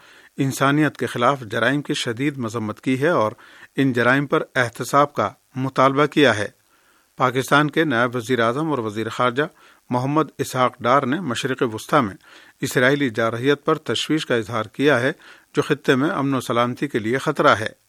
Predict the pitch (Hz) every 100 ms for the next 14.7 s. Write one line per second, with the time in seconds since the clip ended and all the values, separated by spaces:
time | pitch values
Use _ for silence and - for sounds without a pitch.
0 | - 131 131 135 - _ - - 131 131
1 | 139 123 104 117 117 135 135 123 113 120
2 | 131 139 - 127 139 135 117 110 107 143
3 | 131 131 - _ _ 123 113 135 127 143
4 | - 117 127 - 110 - 135 156 139 160
5 | - 143 - 120 123 107 - _ _ _
6 | _ _ - 123 131 139 135 135 151 120
7 | 120 120 113 113 117 123 165 143 110 110
8 | 107 117 113 127 127 151 - - - _
9 | - 127 123 139 147 143 135 127 127 131
10 | - 139 117 127 147 123 127 123 151 147
11 | 123 110 123 131 123 110 - 139 117 131
12 | - - - _ 123 135 147 143 143 147
13 | 120 135 143 123 - 120 120 139 131 107
14 | 139 143 110 101 110 135